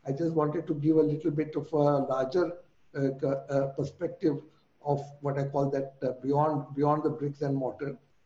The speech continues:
And also the question that saying that, you know, Hindus are not the, uh, you know, Hin-, uh, Hin-, Hindus are the, not the unique, uh, uh, uh, you know, people who have been affected, okay, by this, uh, by,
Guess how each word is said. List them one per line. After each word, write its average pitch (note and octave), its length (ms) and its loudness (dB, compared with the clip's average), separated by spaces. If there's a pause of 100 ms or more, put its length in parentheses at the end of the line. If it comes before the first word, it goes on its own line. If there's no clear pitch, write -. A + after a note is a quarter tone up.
(140)
And D3 160 0
also D3+ 380 4
the F#3+ 100 -2
question F#3+ 500 -2
that F3+ 180 0
saying F3 280 -2
that, F#3+ 160 -4 (220)
you D#3+ 80 -2
know, F3+ 120 0
Hindus E3 540 2
are F3+ 140 2
not F3 240 0
the, G3 320 0 (220)
uh, D#3 260 4
you D3+ 60 0
know, D3+ 160 0 (120)
Hin-, C3 320 -4
uh, D3 120 4 (120)
Hin-, C#3+ 240 0
Hindus D#3+ 300 0
are E3+ 180 4
the, F#3 80 0
not D#3+ 300 -2
the E3+ 60 -2
unique, E3 480 0 (420)
uh, C#3+ 280 2 (120)
uh, C#3 540 2 (180)
uh, C#3+ 140 2 (100)
you C#3+ 80 -2
know, C#3 140 0
people E3 500 -2 (380)
who D#3+ 120 4
have E3 220 4
been E3 240 4
affected, E3 500 0
okay, D3+ 220 -8
by C#3+ 220 -2
this, - 480 -4
uh, B2+ 360 0
by, C#3 120 0